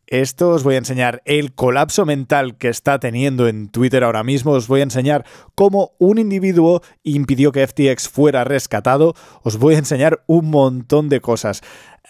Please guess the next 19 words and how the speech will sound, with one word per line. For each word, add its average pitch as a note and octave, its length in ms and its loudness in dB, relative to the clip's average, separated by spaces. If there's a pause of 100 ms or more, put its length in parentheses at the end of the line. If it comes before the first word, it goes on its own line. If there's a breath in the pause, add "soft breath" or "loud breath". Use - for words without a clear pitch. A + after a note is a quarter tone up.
No D3+ 380 2
todo E3+ 300 2
cuadra, A2 420 0
tenemos C3 300 -2
movimientos C#3 560 0
de B2 80 2
ballenas, G3+ 560 0
millones B2+ 360 0
de B2 120 2
dólares B2+ 560 0
de A#2+ 180 0
Bitcoin C3+ 420 0
que A2+ 120 -10
se A2 100 -12
están A#2+ 200 -4
moviendo B2+ 320 0
ahora A#2+ 120 2
mismo C3 460 -2
on-chain. D3 580 0